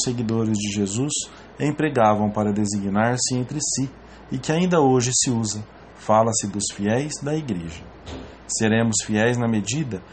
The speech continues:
em que a nossa vida, temos meditado nisso tantas vezes, estiver edificada sobre o alicerce firme e seguro da oração. São Lucas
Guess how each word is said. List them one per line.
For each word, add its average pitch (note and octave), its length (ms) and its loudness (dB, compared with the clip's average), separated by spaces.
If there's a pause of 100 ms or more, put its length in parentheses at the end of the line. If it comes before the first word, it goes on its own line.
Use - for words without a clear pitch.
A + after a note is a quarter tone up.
(140)
em A2+ 120 0
que A2 100 -2
a A2+ 60 6
nossa C3+ 360 2
vida, A2 360 -4 (340)
temos A2 360 2
meditado A2+ 560 2
nisso A2+ 320 -2
tantas D3+ 460 -4
vezes, G2 340 -2 (520)
estiver B2 500 2
edificada A#2+ 640 -2 (100)
sobre C3+ 220 0
o B2+ 60 4
alicerce A2 540 0
firme E3+ 460 0 (320)
e E3 80 -2
seguro B2 480 2
da G#2 100 2
oração. G2 500 -2 (680)
São A#2 220 2
Lucas C#3 400 0